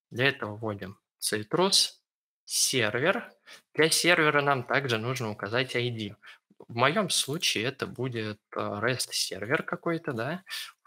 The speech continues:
П-, кстати, забыл сказать, что I D должен быть всегда уникальным. Далее прописываем порт. Порт можете указать любой,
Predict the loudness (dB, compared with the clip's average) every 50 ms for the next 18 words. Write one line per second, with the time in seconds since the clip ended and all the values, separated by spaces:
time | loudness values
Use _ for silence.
0 | -20 -20 _ _ _ -12 -10 -10 -10 -4 0 0 4 4 4 4 4 0 -6 -6
1 | -8 -10 -12 -6 -2 -2 0 0 0 0 0 2 2 0 2 2 2 2 2 0
2 | 2 2 0 0 -2 -2 -2 -2 -2 -4 -2 0 0 2 2 0 -2 -2 -2 -2
3 | -2 0 2 2 2 2 2 -2 -2 0 0 0 0 0 -8 -12 -14 -18 _ _
4 | _ _ _ _ _ _ _ _ _ _ _ _ _ _ _ _ _ _ _ _
5 | _ _ _ _ _ -2 2 4 4 4 4 2 -2 -2 -4 -4 -4 -6 -4 -2
6 | -2 0 0 0 0 0 -2 -2 -4 -8 -10 -10 -10 -10 -12 _ _ _ _ _
7 | _ _ _ 2 4 4 4 2 0 0 0 0 0 0 0 -2 -2 -2 -2 -2
8 | 0 -2 -4 -4 -6 -6 -6 -6 -4 -2 0 0 0 0 -2 -8